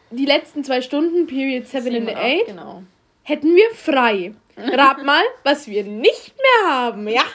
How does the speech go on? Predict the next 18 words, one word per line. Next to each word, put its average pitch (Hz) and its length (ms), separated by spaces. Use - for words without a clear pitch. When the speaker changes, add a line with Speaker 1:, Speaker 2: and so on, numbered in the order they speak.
Speaker 1:
danke 370 340
für 277 200
nichts. 294 500
Speaker 2:
Also, 190 240
ja, 175 380
das, 196 300
das 202 180
gekackt 220 420
schon 220 120
ein 214 40
bisschen 214 280
rein, 185 300
aber 170 160
natürlich, 175 720
ähm, 165 340
ich - 120
bin 180 160
lieber 175 360